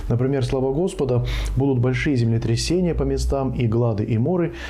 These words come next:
Последнее слово «моры» в греческом обозначено именно этим словом «лимос». А в притчах это же слово является характеристикой революционеров, возмущающих город. Интересный факт, не правда ли?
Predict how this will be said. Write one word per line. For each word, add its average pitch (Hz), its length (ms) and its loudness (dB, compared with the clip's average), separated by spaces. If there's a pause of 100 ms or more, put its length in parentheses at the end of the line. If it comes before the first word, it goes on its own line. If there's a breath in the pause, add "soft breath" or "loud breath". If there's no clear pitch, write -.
(140 loud breath)
Последнее 123 520 2
слово 160 380 0
«моры» 120 320 2
в 95 80 -2
греческом 147 480 0
обозначено 120 560 0
именно 135 460 0
этим 123 260 2
словом 104 420 0
«лимос». 110 540 -2 (240 loud breath)
А 120 140 -2
в 123 80 -6
притчах 156 400 -2
это 120 140 0
же 113 120 0
слово 180 300 0
является 143 460 0
характеристикой 127 840 0
революционеров, 131 960 0
возмущающих 113 840 0
город. 120 380 -2 (160)
Интересный 165 480 -2
факт, - 360 -4
не 117 100 2
правда 127 340 0
ли? 92 160 -2